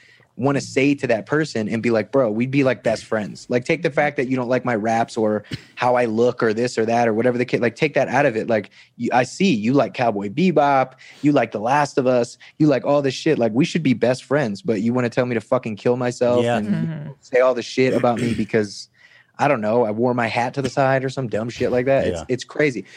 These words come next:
Speaker 1: But once again, when you le-, like, I haven't been on the internet, dude, in a really long time.
Speaker 2: I wanted to ask you about that. <clears throat> I'm jealous. I'm thinking of following in your path. No Twitter, no Instagram.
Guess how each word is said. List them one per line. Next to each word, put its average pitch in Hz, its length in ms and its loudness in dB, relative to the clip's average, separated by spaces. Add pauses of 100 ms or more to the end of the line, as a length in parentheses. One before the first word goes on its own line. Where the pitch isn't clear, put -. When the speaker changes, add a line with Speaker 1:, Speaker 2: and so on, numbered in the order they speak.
(140)
Speaker 1:
But 147 80 2
once 170 220 0
again, 147 340 0
when 120 100 -4
you 117 140 -4
le-, 113 320 -2
like, 120 180 2
I 156 120 2
haven't 233 180 0
been 160 140 2
on 185 80 2
the 123 160 -2
internet, 135 360 0
dude, 113 300 -2
in 110 420 -4 (1700)
a 98 80 -4
really 101 400 -2
long 98 340 -4
time. - 300 -14
Speaker 2:
I 117 60 0
wanted 165 220 2
to 135 60 4
ask 127 200 -2
you - 40 -4
about 135 220 0
that. 92 320 -2
<clears throat> - 100 -20
I'm 113 460 0
jealous. 113 360 2
I'm 98 220 -6
thinking 117 420 -4
of 95 100 -2
following 95 560 0
in 85 200 -8
your 82 100 -2
path. 80 480 -4 (380)
No 113 180 2
Twitter, 139 540 0 (360)
no 117 140 -2
Instagram. 117 800 -2